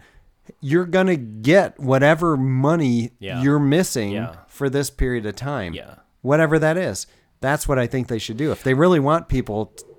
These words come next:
Speaker 1: to take this seriously and do their duty,
Speaker 2: I have
Speaker 1: it
Speaker 2: a
Speaker 1: should be like, shouldn't be like, "Well, we'll give you fifteen bucks a day."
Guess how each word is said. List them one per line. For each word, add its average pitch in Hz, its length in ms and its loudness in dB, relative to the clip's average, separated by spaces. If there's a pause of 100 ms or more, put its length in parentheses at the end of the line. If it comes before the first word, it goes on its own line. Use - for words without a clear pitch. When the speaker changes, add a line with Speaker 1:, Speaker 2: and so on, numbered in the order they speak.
Speaker 1:
to - 160 -12
take 143 260 -2
this 107 180 -4
seriously 110 720 0
and 104 120 -2
do 113 160 0
their 101 220 -2
duty, 107 680 -2 (120)
Speaker 2:
I - 40 -12
have 120 180 -8
Speaker 1:
it 139 40 -2
Speaker 2:
a - 20 0
Speaker 1:
should 139 200 -4
be 139 120 2
like, 127 340 0 (160)
shouldn't 220 300 -2
be 160 80 2
like, 131 260 0
"Well, 156 200 2
we'll 143 100 2
give 139 240 -2
you 127 80 2
fifteen 123 460 -2
bucks 120 280 -2
a 110 60 -2
day." 120 480 0